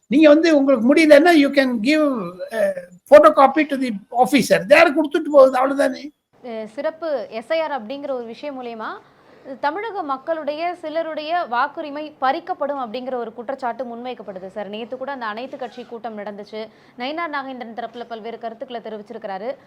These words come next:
Speaker 2: அஹ், மக்களுக்கு விழிப்புணர்வா ஒரு கருத்து சொல்லணும்னா, அந்த வாக்குகள் பறிக்கப்படும் அப்படிங்கிற ஒரு விஷயம் பரவலா பரப்பப்படுது. So, அது தொடர்பான மக்களுக்கு விழிப்புணர்வா சொல்ல மாதிரி ஒரு கருத்து சார்.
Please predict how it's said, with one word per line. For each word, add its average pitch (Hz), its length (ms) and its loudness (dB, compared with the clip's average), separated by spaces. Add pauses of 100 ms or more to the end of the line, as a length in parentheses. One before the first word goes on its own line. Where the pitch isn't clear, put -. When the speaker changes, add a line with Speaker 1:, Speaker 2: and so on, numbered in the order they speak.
(160)
Speaker 2:
அஹ், 240 140 -10
மக்களுக்கு 302 460 -6
விழிப்புணர்வா 370 720 -4
ஒரு 262 200 -2
கருத்து 262 320 -4
சொல்லணும்னா, 254 540 -8
அந்த 233 240 -8 (600)
வாக்குகள் 359 520 0 (100)
பறிக்கப்படும் 320 560 -2
அப்படிங்கிற 277 320 -6
ஒரு 254 140 -2
விஷயம் 269 340 -10
பரவலா 277 360 -2 (280)
பரப்பப்படுது. 240 600 -4 (260)
So, 285 140 -6
அது 262 280 -2
தொடர்பான 330 520 -2
மக்களுக்கு 311 420 -6
விழிப்புணர்வா 285 600 -4 (140)
சொல்ல 277 260 -4
மாதிரி 262 340 -6
ஒரு 214 240 -10
கருத்து 214 320 -12
சார். 170 200 -20